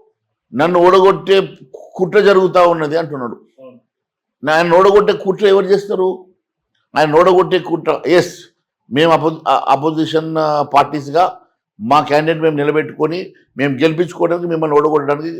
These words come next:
Speaker 1: మేము, మేము మా ప్లాన్ మేము చేసుకుంటామని అంటే, that is a political statement. But కుట్ర చేస్తా ఉన్నారు, నన్ను ఒ-, ఒంటరి చేస్తా ఉన్నారు, నన్ను
Speaker 2: కిందికి,
Speaker 1: ఓడగొడుతున్నారు అని
Speaker 2: రేవంత్
Speaker 1: అంటున్నారంటే,
Speaker 2: కిందికి దింపే ప్రయత్నం జరుగుతోంది అంటే
Speaker 1: అదే, అదే,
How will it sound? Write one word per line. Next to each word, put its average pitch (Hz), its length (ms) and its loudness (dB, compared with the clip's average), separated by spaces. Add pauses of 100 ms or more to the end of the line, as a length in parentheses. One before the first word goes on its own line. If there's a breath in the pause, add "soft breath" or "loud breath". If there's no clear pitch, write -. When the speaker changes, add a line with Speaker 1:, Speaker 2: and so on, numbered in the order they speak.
Speaker 1:
మేము, 143 300 -8
మేము 143 140 -6
మా 143 100 0
ప్లాన్ 135 300 -2
మేము 131 180 -8
చేసుకుంటామని 123 560 -8
అంటే, 117 260 -10 (400)
that 135 120 -6
is 151 100 -10
a 175 100 -8
political 143 420 -10
statement. - 460 -16 (800)
But 165 180 2 (480)
కుట్ర 165 220 -2
చేస్తా 202 400 4
ఉన్నారు, 196 320 2
నన్ను 190 300 -2 (720)
ఒ-, 175 200 4
ఒంటరి 180 200 2
చేస్తా 190 340 0
ఉన్నారు, 180 200 0
నన్ను 190 120 2
Speaker 2:
కిందికి, 190 180 6
Speaker 1:
ఓడగొడుతున్నారు 202 500 4
అని 202 80 6
Speaker 2:
రేవంత్ 247 140 6
Speaker 1:
అంటున్నారంటే, 190 320 2
Speaker 2:
కిందికి 180 240 0
దింపే 247 200 2
ప్రయత్నం 226 420 -6
జరుగుతోంది 196 520 -8
అంటే 190 160 -16
Speaker 1:
అదే, 196 140 4
అదే, 160 160 0